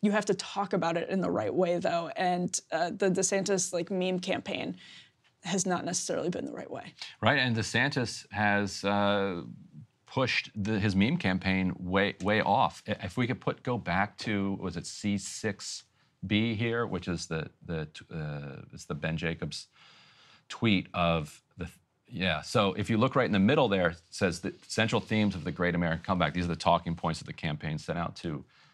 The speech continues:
Speaker 2: uh, to reporters. Uh, number one, economy. Number two, border. Number three, China. All the way down at number four, culture.
Speaker 1: Mm-hmm.
Speaker 2: Woke ideology has infiltrated our schools and our military. We need a leader who is unafraid to restore our nation's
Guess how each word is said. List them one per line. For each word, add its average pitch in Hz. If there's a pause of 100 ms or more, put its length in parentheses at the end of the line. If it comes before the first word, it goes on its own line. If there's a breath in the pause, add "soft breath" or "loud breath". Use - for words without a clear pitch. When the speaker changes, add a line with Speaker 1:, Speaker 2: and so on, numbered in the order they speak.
(140)
Speaker 2:
uh, 76
to 87
reporters. 104 (480 loud breath)
Uh, 87 (140)
number 135
one, 135
economy. 107
Number 107
two, -
border. 92
Number 90
three, 139
China. 98 (200)
All 165
the 160
way 151
down 127
at 107
number 104
four, 101
culture. -
Speaker 1:
Mm-hmm. 180 (200)
Speaker 2:
Woke 120
ideology 98
has 85
infiltrated 98
our 80
schools 85
and 78
our 80
military. 98
We 80
need 82
a 78
leader 95
who 80
is 76
unafraid 87
to 80
restore 85
our 78
nation's 78